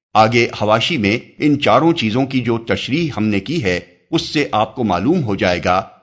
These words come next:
کہ یہ چیزیں اس باقاعدگی کی علامت ہیں جو شب و روز کے نظام میں پائی جاتی ہے، اور ان کی قسم کھا کر یہ سوال اس معنی میں کیا گیا ہے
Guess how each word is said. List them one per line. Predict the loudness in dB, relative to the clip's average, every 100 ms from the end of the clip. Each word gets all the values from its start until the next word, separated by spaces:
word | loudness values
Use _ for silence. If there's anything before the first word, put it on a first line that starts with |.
| -2
کہ | 0 4
یہ | 2 2
چیزیں | -2 -2 0 0
اس | -2 -6 -8 -4
باقاعدگی | -4 0 0 0 -2 -4
کی | 0
علامت | 0 0 0 -2 -2
ہیں | -6 -6 -10 _ _
جو | -2 -2
شب | 0 -2
و | 0
روز | 0 0 -2
کے | -2
نظام | -4 0 0 2 0
میں | -2 -4
پائی | -4 -4
جاتی | -6 -8 -6 -8
ہے، | -4 -4 -6 _ _
اور | -2 0 2
ان | 2
کی | 2 -2
قسم | -2 -2 -4
کھا | 0 -2
کر | 0 -4 -2
یہ | -4
سوال | -4 0 0 0 -2
اس | -6 -2
معنی | 0 2 2
میں | 0
کیا | -4 -4 -4
گیا | 0 0 0
ہے | -4